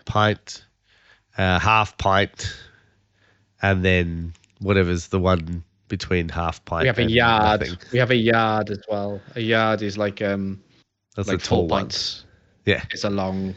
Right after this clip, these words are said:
Speaker 2: yeah, yeah. And we have
Speaker 1: Anyway,
Speaker 2: a
Speaker 1: so
Speaker 2: Steiner, which is a German one, like double pints. Yeah.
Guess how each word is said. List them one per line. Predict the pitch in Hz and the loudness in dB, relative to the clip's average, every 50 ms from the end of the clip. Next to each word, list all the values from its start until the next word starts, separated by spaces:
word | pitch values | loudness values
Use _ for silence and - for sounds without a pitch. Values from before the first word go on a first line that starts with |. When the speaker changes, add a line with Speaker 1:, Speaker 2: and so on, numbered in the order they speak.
| - _ - | -12 _ -8
Speaker 2:
yeah, | 110 101 92 82 135 - | -6 -6 -6 -6 -8 -10
yeah. | - - 95 - - - _ _ _ _ - | -12 -12 -14 -16 -18 -20 _ _ _ _ -8
And | - 110 104 | -6 -2 0
we | 110 | 2
have | 107 147 | 2 2
Speaker 1:
Anyway, | 120 | 2
Speaker 2:
a | - | -2
Speaker 1:
so | - | -4
Speaker 2:
Steiner, | - - 131 123 127 120 113 113 107 104 | -2 0 0 2 4 4 4 2 2 2
which | 101 101 104 101 | 2 0 0 -2
is | 90 90 | -4 -4
a | 92 - - - | -6 -8 -8 -8
German | - 104 101 95 95 95 95 95 | -2 0 0 0 0 0 -2 -2
one, | 95 95 95 92 95 101 _ _ - | -4 -4 -4 -6 -8 -10 _ _ -12
like | 92 87 85 - | -10 -10 -10 -4
double | - 104 90 87 90 | -4 -4 -2 -4 -6
pints. | - - 95 95 92 - - - - - - | -6 -6 -8 -8 -8 -10 -14 -14 -14 -10 -8
Yeah. | - 90 - | -8 -8 -8